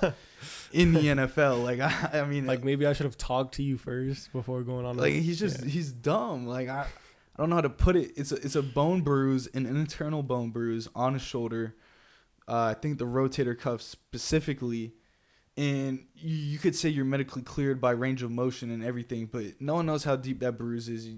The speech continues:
Speaker 2: It's below the surface. You can't see it. You literally can't.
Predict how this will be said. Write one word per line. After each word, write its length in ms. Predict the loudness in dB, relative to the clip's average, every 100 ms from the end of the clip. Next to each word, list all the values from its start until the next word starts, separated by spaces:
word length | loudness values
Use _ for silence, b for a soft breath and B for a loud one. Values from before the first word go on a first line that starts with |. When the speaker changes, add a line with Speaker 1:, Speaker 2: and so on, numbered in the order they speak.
| -14
Speaker 2:
It's 140 | -14
below 340 | -6 -2 0 0
the 80 |
surface. 640 | -2 -6 -6 -8 -8 -10 -14 b b b b b
You 120 | -12 -6
can't 360 | -4 -4 -4
see 340 | -6 -2 0 0
it. 100 | 0
You 120 | -4
literally 340 | -2 0 0
can't. 420 | -2 -4 -4 -4